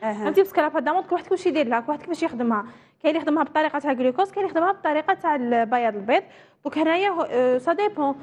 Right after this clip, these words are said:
Speaker 2: هنا من الأحسن علاش قلت لكم تستعملوا جلوكوز. جلوكوز يخليها دايمًا مطاطية، جو تجي إلاستيك، يجي بزاف هايلة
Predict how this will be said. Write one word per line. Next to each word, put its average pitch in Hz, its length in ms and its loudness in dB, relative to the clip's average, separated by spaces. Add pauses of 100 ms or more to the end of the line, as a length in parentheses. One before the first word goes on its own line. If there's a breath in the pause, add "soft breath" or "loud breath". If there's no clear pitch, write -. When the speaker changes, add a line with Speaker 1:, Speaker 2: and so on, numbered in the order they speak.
(360 loud breath)
Speaker 2:
هنا 302 80 4
من 320 140 2
الأحسن 320 280 0
علاش 370 220 2
قلت 415 160 -6
لكم 359 140 -2
تستعملوا 311 440 -2
جلوكوز. 285 440 0
جلوكوز 311 400 0
يخليها 311 400 0
دايمًا 320 260 0
مطاطية، 277 580 0
جو 220 260 0
تجي 208 360 -4
إلاستيك، 285 460 -2
يجي 240 200 0
بزاف 277 320 -4
هايلة 294 280 2